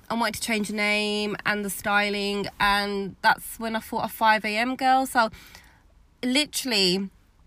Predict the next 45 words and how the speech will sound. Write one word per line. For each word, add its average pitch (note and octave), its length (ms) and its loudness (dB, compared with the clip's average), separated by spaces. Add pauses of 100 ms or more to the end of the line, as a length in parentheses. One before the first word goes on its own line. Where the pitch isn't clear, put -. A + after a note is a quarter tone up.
(840)
five A#3+ 320 8
A A#3+ 60 4
M A#3+ 200 4
Girl G3 240 0
took G#3 360 -8
a A3 60 -6
year G#3 320 -4
to - 140 -12
build, G3+ 320 -2
in A3 120 -4
a A3 40 -4
sense, A#3+ 380 -2
because A3+ 280 -6
it F#3 120 0
evolved G3+ 600 -2
over G3+ 240 -2
time. G#3 480 2
It G3+ 120 -4
didn't A3 200 -6
start G#3+ 280 4
off A#3+ 180 8
as G#3+ 100 -8
five G3 280 4
A G3 40 -2
M F#3 140 0
Girl, F#3+ 160 -2
didn't F#3+ 180 -8
start G#3 220 0
off - 140 -2
as F#3 120 -8 (320)
being G3+ 340 0 (440)
perfect. G#3+ 640 4
It F#3 100 -4
started G#3 380 0
off G3+ 260 2
as F#3+ 160 0
a G3+ 60 -2
lifestyle A3+ 540 2
blog, G#3+ 380 0
which G#3+ 120 -16
then G3+ 180 -4
changed G3+ 380 -4
into G3 340 -4
a F#3+ 40 -2
motivational A3 1000 -2